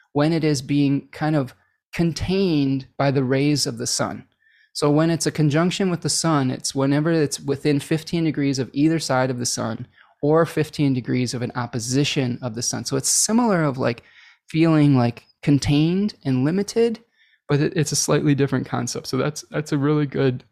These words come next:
catch there. But I hope that, that I explained that, um, well. You can find more information on, I believe, both of those in both Chris Brennan's book, uh, H-, Hellenistic Astrology, um, w-, what is it? What is the,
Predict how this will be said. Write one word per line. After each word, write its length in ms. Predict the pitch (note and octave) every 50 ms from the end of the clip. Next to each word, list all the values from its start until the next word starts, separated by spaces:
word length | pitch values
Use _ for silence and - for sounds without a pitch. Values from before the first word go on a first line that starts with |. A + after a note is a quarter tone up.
| _ _ -
catch 380 | - D#3 - - - - -
there. 260 | - C#3 B2 C3+ A#2+ - _ _ - - - - - - _ _ _ _ _ _
But 100 | C#3+ D#3
I 40 | D3+
hope 220 | C3+ D3 C#3+ -
that, 160 | - D#3 C#3+
that 220 | C#3+ C#3+ C3+ B2 -
I 40 | C#3
explained 580 | C3+ B2 - - - - C#3+ C#3+ D3 C#3+ C#3
that, 240 | C3+ B2 A#2+ B2 - _ _ _
um, 260 | C3 A#2 A#2 A#2 A#2 -
well. 240 | C3+ B2+ A#2+ A#2 -
You 140 | C#3 C#3 C#3+
can 160 | - E3+ D#3
find 340 | D3+ - E3+ E3 E3+ E3+ D#3+
more 180 | D#3 D#3 D#3+
information 760 | E3 D3 - C#3+ C3+ C#3 D3 E3+ E3 - - D3 C3 B2+ B2 - _ -
on, 380 | C#3 C#3 C3+ C3+ C#3 C#3+ - - _ _
I 80 | - C3
believe, 480 | A#2+ - C3+ B2+ D3 F3 F3+ B2+ A#2 -
both 280 | B2 C#3 E3 E3+ -
of 160 | C#3 B2 A2+
those 420 | A#2 A#2+ A#2 A#2 A#2+ A#2+ - - - _ _ _ _ _ _ _ _ _ _
in 240 | D3 D3 C#3+ D3 C#3
both 280 | C3+ C#3 C#3+ C#3 - -
Chris 260 | - - E3+ F3 -
Brennan's 460 | - - D#3+ D3+ D3+ D3+ D#3 D#3 C#3
book, 380 | - - B2+ B2+ B2+ - - - _ _ _ _ _ _
uh, 220 | - B2 A#2 A#2+ - - - - _ -
H-, 160 | - - - -
Hellenistic 600 | - A#2 C#3+ D3 D3 D3 D3 C#3 - - C#3+ -
Astrology, 840 | C#3+ C3 - - C#3 B2+ B2+ B2+ C3 B2+ A#2+ C3 C3 C3 C3 B2+ - _ _ _ _ _ _ _ _ -
um, 560 | B2 A#2+ A#2+ A#2 A#2 A#2+ A#2 A2+ A#2 - - _ _ _ _ - - _ _ _ _ _ _ -
w-, 140 | C#3 -
what 220 | - C3+ C#3 C3+ C3+
is 160 | C3 A#2+ C3
it? 200 | C3 A#2+ - - _
What 160 | C3+ C3 B2
is 140 | C3 A#2 -
the, 300 | - C3 B2+ B2 B2+